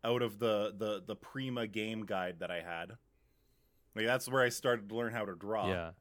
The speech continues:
Speaker 1: And, uh, and I, I don't know what happened. It's just high school came around. I didn't play it as much. I didn't,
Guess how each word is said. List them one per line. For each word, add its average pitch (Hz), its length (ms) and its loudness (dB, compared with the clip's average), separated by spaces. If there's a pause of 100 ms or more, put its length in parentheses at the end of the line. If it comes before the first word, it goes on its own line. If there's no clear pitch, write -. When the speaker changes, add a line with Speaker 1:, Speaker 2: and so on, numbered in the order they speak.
(640)
Speaker 1:
And, 123 520 4
uh, 117 280 6 (600)
and 131 280 -2 (240)
I, 131 160 4 (100)
I 123 140 2
don't 165 100 0
know 170 120 2
what 165 120 6
happened. 170 380 2
It's 113 160 -4
just - 280 -6 (240)
high 123 280 0
school 139 260 -4
came 143 300 -4
around. 110 420 0
I 101 100 -2
didn't 110 280 -10
play 120 220 -6
it 120 60 -4
as 110 140 -6
much. 98 320 -8
I 104 40 -8
didn't, 95 240 -10